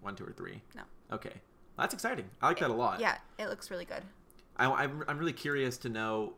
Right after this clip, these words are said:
Speaker 1: the main thing that I'm curious about as we go forward with these, with this game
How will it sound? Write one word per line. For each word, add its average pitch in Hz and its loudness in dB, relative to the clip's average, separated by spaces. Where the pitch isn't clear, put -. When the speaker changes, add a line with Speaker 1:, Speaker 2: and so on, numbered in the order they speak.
Speaker 1:
the 127 0
main 131 0
thing 139 0
that 110 2
I'm 113 2
curious 110 2
about 98 2
as 101 2
we 104 -4
go 98 -2
forward 101 -2
with 101 -6
these, 92 -8
with 104 -8
this 101 -4
game 95 -4